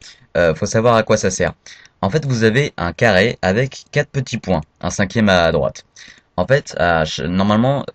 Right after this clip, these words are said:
Fraps, euh, il a, euh, les, les F P S en, en jaune, euh, quand, euh, vous démarrez une, une vidéo.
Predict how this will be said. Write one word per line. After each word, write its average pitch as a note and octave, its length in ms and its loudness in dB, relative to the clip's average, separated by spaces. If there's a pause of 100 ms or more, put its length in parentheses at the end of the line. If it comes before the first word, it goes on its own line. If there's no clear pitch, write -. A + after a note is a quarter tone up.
(160)
Fraps, - 600 -2
euh, F2+ 280 4
il F#2+ 240 0
a, A2 320 4
euh, D#2 800 2 (360)
les, F2+ 560 -2
les A2 220 2
F - 100 -10
P A2+ 200 0
S - 340 -2 (640)
en, F2 320 -2
en F#2+ 120 0
jaune, G2 460 0 (300)
euh, D2 320 0 (320)
quand, G2+ 260 -6
euh, F#2 140 0
vous F2 120 -8
démarrez G2 380 2
une, F2+ 300 2 (100)
une F2+ 160 0
vidéo. F#2+ 400 0